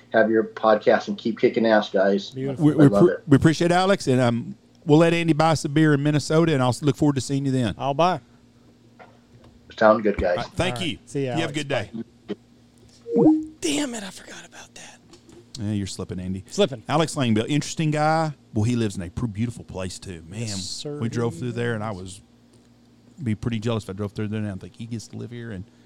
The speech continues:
Speaker 3: I'm stuck in West Texas.
Speaker 2: Yep.
Speaker 3: All right,
Speaker 2: All right.
Speaker 3: thank y'all for listening to us. Remember, we're fixing to release the rules for the giveaway.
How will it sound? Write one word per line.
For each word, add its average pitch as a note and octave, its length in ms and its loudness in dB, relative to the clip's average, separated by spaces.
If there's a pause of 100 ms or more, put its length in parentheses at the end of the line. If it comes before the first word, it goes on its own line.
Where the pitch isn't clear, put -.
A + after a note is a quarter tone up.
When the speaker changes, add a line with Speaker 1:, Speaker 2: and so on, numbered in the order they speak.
(240)
Speaker 3:
I'm F#2+ 80 -10
stuck - 280 -6
in G2+ 60 -4
West G2 200 -4
Texas. - 400 -14 (360)
Speaker 2:
Yep. B2 160 -14 (920)
Speaker 3:
All D#3+ 80 8
right, E3+ 60 6
Speaker 2:
All F3+ 80 2
right. - 60 -12
Speaker 3:
thank F#3+ 260 0
y'all F#3 120 4
for E3 140 2
listening E3+ 380 2
to G3 260 6
us. - 160 2
Remember, D3 640 2 (180)
we're A#2 80 -4
fixing A#2 320 -2
to G#2+ 60 6
release C3 560 2
the G#2 760 0 (1300)
rules C3+ 580 4 (160)
for G#2 200 0
the G2 100 0
giveaway. F#2+ 480 -6